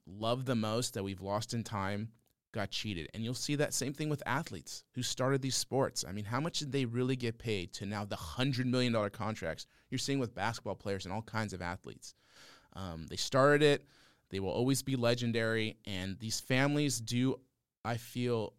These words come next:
are owed more than what they get. So hopefully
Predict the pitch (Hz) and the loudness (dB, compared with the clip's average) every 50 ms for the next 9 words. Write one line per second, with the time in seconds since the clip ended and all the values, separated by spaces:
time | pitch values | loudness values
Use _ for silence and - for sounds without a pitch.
0 | _ _ _ _ _ - 104 104 101 - - 117 117 117 123 127 110 98 104 104 | _ _ _ _ _ -8 -6 -4 -4 -6 -6 -6 -4 -2 -4 -4 -4 -6 -6 -4
1 | 101 95 98 113 127 143 156 143 - 120 113 110 110 107 - 98 92 80 - - | -4 -2 -2 -2 -2 -2 -2 -4 -4 -4 -2 -2 -4 -4 -4 -6 -6 -6 -6 -6
2 | 85 85 87 92 - _ - - - - 104 92 95 92 92 87 _ _ _ - | -4 -2 -2 -2 -4 _ -8 -8 -6 -6 -4 -4 -4 -4 -6 -6 _ _ _ -12
3 | - - 127 135 131 - - 139 139 139 135 135 131 120 | -6 -2 -2 -2 -2 -2 -2 0 2 4 4 2 2 0